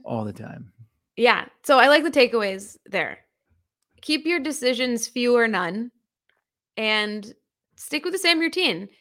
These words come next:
Speaker 2: If it's working for you, we don't, yeah, we don't need, like, fancy, shiny new things. Like, "Hey, just basic is good. Check those boxes, get it done."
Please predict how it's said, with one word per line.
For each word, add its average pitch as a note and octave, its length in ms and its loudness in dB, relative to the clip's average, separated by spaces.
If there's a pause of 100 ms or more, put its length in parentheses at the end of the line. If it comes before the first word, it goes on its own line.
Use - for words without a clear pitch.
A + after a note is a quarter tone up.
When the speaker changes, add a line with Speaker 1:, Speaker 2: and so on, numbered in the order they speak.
(200)
Speaker 2:
If - 120 -8
it's A3+ 140 -12
working E4+ 300 0
for G3 240 0
you, A3+ 360 -6 (760)
we B3+ 160 -6
don't, E4 180 -4
yeah, C#4 260 2
we B3 120 0
don't D4+ 180 2
need, C#4+ 220 -2
like, B3+ 240 -6
fancy, A#3 400 -4
shiny G3+ 460 -4
new F#3+ 180 -6
things. F3+ 500 -10
Like, F3+ 340 -6
"Hey, - 420 -6 (400)
just - 260 -14 (220)
basic G#3 440 -2
is F#3+ 140 -6
good. B3 520 0 (420)
Check A3 260 -4
those A3 180 -2
boxes, G3 680 -2
get G3 140 -4
it F#3 80 -8
done." F3+ 280 -8